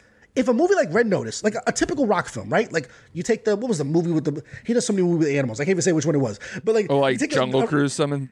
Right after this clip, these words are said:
Speaker 1: yeah,
Speaker 2: coming soon?
Speaker 1: Jungle Cruise or something like that,
Speaker 2: Yeah.
Speaker 1: right? Or, but, but just even when he did the, um, what was it, The Tower one?
Speaker 2: Oh,
Speaker 1: Where
Speaker 2: like
Speaker 1: he has the one
Speaker 2: Rampage
Speaker 1: leg.
Speaker 2: or
Speaker 1: Yeah,
Speaker 2: yeah.
Speaker 1: Rampage and, and, you know, and the, the other one, right?
Speaker 2: Yeah, yeah.
Speaker 1: If those just make ten million dollars, yo, it's an extra ten mil.
Speaker 2: Yeah.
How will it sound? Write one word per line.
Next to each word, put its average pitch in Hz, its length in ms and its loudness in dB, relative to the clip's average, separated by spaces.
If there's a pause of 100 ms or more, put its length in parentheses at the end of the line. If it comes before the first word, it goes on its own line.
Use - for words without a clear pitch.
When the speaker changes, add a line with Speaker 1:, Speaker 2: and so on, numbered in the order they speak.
(100)
Speaker 1:
yeah, - 120 -2
Speaker 2:
coming 147 160 -2
soon? 151 200 -4
Speaker 1:
Jungle 370 220 0
Cruise 208 200 0
or 180 180 -8
something 196 200 -4
like 156 100 -6
that, 104 120 0
Speaker 2:
Yeah. 175 80 2
Speaker 1:
right? 220 160 -2 (160)
Or, 247 60 2
but, 220 200 -2
but 269 140 0
just - 200 -4
even 330 160 -4
when 294 80 2
he 294 80 4
did 220 200 0
the, 254 200 4
um, 196 140 -2 (100)
what 269 80 -12
was 233 80 0
it, 180 140 -6
The 175 80 -2
Tower 220 360 0
one? 131 220 -4
Speaker 2:
Oh, 147 140 4
Speaker 1:
Where 131 120 2
Speaker 2:
like - 20 0
Speaker 1:
he 123 200 2
has 127 140 0
the 139 120 2
one 131 160 4
Speaker 2:
Rampage 127 80 4
Speaker 1:
leg. 175 140 0
Speaker 2:
or 95 480 2
Speaker 1:
Yeah, - 60 2
Speaker 2:
yeah. - 180 -2
Speaker 1:
Rampage - 520 0
and, 226 140 -4
and, 214 340 -6
you 220 120 -6
know, 208 140 2
and 175 280 -4
the, 196 80 -10
the 190 140 -2
other 233 100 0
one, 170 80 -2
right? 240 140 -2
Speaker 2:
Yeah, 117 200 2
yeah. 95 200 2 (480)
Speaker 1:
If - 160 -2
those 339 280 2
just - 360 -2
make 240 480 -2
ten 240 240 -2
million 208 240 2
dollars, 151 400 0 (100)
yo, 427 80 2
it's 427 120 0
an 440 40 4
extra - 180 0
ten 440 200 -2
mil. 466 340 0 (320)
Speaker 2:
Yeah. 123 260 2